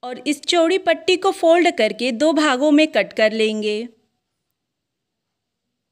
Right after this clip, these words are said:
हमें मार्केट वाले बटन को भी तैयार करना है, तो हमने शर्ट का बटन लिया है,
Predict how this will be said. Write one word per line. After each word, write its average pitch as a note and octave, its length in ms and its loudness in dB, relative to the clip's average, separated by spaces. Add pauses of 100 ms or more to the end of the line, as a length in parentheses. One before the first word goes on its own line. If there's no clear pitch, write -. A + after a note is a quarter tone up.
(1700)
हमें D4+ 220 2
मार्केट C#4 540 0
वाले D#4+ 280 0
बटन A#3+ 360 -2
को C#4+ 160 -2
भी C#4+ 140 0
तैयार B3+ 420 0
करना C#4 320 0
है, E4 160 2
तो F4+ 180 -4
हमने E4 280 6
शर्ट A#3 300 0
का D4 140 0
बटन A3+ 320 -2
लिया B3+ 300 0
है, D4 260 -4